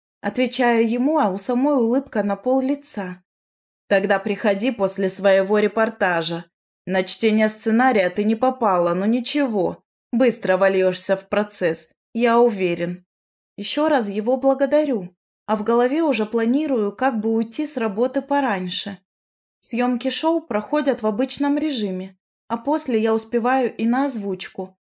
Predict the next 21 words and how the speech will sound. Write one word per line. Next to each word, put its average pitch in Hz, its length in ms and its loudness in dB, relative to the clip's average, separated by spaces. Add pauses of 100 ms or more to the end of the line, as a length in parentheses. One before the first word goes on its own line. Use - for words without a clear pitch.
(320)
Уже 254 220 0
поздно 247 360 2
ночью, 262 480 -2
уставшая, 226 600 -2
но 208 120 0
довольная, 220 640 0
выхожу 233 360 -2
из 277 140 -4
телестанции. 196 1080 -6 (440)
Меня 226 260 2
официально 233 640 2
оформили 233 540 0
как 220 240 -4
актера 262 380 0
дубляжа 240 720 -4 (360)
и 226 60 -6
заключили 254 600 0
контракт 262 640 -2
на 214 140 0
один 220 300 0
мультик. 202 640 -4